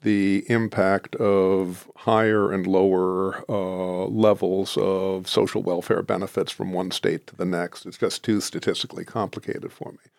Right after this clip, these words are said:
But we do have another natural experiment that, that's gone on, which is, uh, look at, uh, look at labor force participation by immigrants in different states in the United States. Now, uh,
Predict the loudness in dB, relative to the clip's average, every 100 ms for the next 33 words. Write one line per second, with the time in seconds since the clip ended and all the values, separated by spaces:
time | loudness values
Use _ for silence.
0 | _ _ _ 2 4 4 8 6 6 2
1 | 4 4 6 6 4 4 2 2 0 2
2 | 2 0 0 2 2 0 -2 -10 -2 -2
3 | -2 _ -4 -2 -2 -4 -6 -6 -12 -14
4 | -20 _ _ _ 4 4 4 4 4 0
5 | -4 _ _ _ -6 -4 -4 -8 -2 4
6 | 6 6 4 6 4 0 -10 -4 -2 0
7 | 0 4 4 4 4 6 6 6 2 4
8 | 4 4 4 0 2 2 2 2 4 4
9 | 2 -2 0 0 0 2 2 0 -2 -6
10 | -4 -4 -2 -4 -2 -4 -2 0 0 0
11 | -4 -6 -6 -8 -8 -2 0 0 -4 -12
12 | -16 _ _ -2 -2 -4 -14 _ _ 2
13 | 2